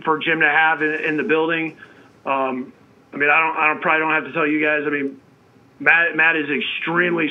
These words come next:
smart. He's a very good coach. He does a great job with players. He does a great job game planning. He puts guys in really good position. I mean,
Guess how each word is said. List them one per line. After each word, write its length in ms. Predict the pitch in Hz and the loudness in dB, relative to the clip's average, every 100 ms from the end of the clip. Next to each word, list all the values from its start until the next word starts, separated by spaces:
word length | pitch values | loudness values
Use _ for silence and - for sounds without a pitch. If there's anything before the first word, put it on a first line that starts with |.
| - | -2
smart. 500 | 170 175 190 - - - - _ - | 0 2 2 0 -14 -20 -20 _ -6
He's 240 | 165 139 | -4 -2
a 200 | 135 123 113 123 | -2 -2 -6 0
very 340 | 175 180 160 | 4 4 2
good 260 | 143 165 123 | 0 -2 0
coach. 340 | 170 180 190 - - - | 2 4 2 0 -8 -6
He 80 | 151 | -2
does 200 | 160 151 | 0 0
a 20 | |
great 280 | 139 160 170 | 0 2 2
job 200 | 165 160 | 2 2
with 140 | 156 | -2
players. 440 | - 160 170 175 175 | -2 2 4 2 0
He 60 | 160 | -2
does 180 | 156 143 | -2 0
a 60 | |
great 220 | 139 165 | 0 0
job 260 | 160 151 127 | 0 0 0
game 220 | 156 165 | -2 -2
planning. 520 | 156 170 170 170 165 - - - | -2 -2 -2 -4 -6 -14 -20 -8
He 100 | 160 | -6
puts 280 | - 175 175 | -2 -2 0
guys 240 | 165 160 151 | 2 2 0
in 100 | 147 | -2
really 200 | 165 170 | 0 0
good 160 | 156 | -2
position. 520 | 139 147 165 180 170 165 | -2 -2 0 0 -2 -2
I 120 | 147 | -2
mean, 220 | 151 147 | 0 -2